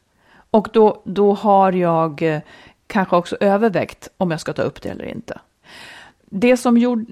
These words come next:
det som jag tycker att du gjorde bra en gång nyss när vi hade en sån, det var att du tog upp det.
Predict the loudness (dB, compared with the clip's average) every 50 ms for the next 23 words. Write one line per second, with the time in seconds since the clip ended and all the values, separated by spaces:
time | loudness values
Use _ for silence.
0 | -14 -14 -12 -6 -2 -2 -2 0 0 0 0 0 0 -2 -2 -2 -2 -2 -2 -4
1 | -2 0 -2 0 0 2 2 2 2 2 0 -2 -2 -2 -2 0 0 -2 -2 -2
2 | -2 -2 -4 -4 -4 -6 -4 -4 -4 -4 -6 -6 -6 -8 -8 -8 -8 -8 -4 -2
3 | 0 0 0 0 -2 -2 -4 -4 -2 0 0 -2 -2 -2 -2 -4 -4 -4 -6 -10
4 | -10 -12 -10 -10 -10 -10